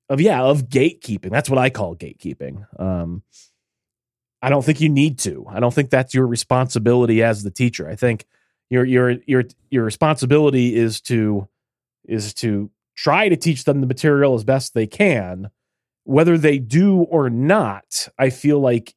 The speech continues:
is ultimately up to the student. And if they choose not to engage,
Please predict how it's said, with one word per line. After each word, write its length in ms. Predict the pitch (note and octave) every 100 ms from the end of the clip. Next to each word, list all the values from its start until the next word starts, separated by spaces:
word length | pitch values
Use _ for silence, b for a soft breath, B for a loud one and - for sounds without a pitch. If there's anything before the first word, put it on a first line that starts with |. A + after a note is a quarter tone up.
| -
is 680 | B2+ B2 A#2+ A2 G2 - - _ _ _ _ _ _ _
ultimately 480 | D3 D#3+ D#3 C3 B2+
up 140 | C3
to 100 | -
the 140 | A#2+ G#2
student. 560 | - D3 A2+ E2+ A2
And 80 | B2+
if 140 | C3+
they 140 | D3+ C3+
choose 400 | - F#3 F#3 B2+
not 360 | B2 C#3+ -
to 160 | - C#3+
engage, 760 | A#2+ A#2+ A3 A2+ E2+ G2+ G#2+